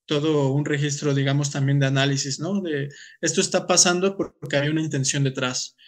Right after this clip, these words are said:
Eh, esto, eh, esta institución, eh, tiene una intención, eh,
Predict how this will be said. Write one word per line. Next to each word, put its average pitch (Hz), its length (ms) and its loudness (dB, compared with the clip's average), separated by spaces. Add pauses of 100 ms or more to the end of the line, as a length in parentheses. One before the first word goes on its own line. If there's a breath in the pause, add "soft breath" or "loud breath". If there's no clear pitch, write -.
(240 loud breath)
Eh, 135 380 -2
esto, 185 640 2
eh, 139 520 0
esta 165 220 2
institución, 185 760 2 (380 loud breath)
eh, 143 580 2
tiene 170 280 2
una 165 220 0
intención, 151 640 -2
eh, 127 640 -4